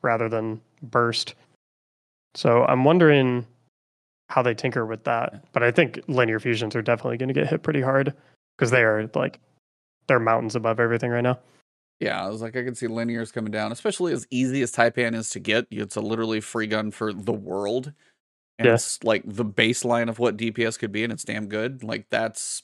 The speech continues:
Speaker 2: probably one of those that they'll bring down linears, I'm sure,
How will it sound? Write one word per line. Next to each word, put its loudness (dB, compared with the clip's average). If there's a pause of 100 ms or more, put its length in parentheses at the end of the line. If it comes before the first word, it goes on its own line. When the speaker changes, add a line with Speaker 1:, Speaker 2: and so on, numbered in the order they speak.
Speaker 2:
probably 0
one 0
of -4
those -2
that -6
they'll -2
bring -2
down -2
linears, -4
I'm -4
sure, 0